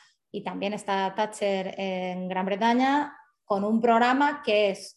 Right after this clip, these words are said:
eh, ultraliberal, digamos, una radicalización de los postulados liberales, que va a ser el nacimiento del neoliberalismo,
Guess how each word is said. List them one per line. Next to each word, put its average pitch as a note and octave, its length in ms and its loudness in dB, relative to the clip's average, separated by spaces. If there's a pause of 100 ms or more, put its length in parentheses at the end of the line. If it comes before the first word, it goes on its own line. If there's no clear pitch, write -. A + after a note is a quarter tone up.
eh, F3+ 540 -4
ultraliberal, G3+ 960 0
digamos, G3+ 300 -4
una G#3 100 0
radicalización G#3 720 -2
de G#3 60 -2
los G3 100 -4
postulados G3 480 -2
liberales, A3 760 0
que F#3+ 80 -6
va F#3 80 -2
a F#3 40 -4
ser G3+ 380 -6
el F#3+ 120 -6
nacimiento F#3 360 -6
del G3 80 -2
neoliberalismo, G3+ 760 0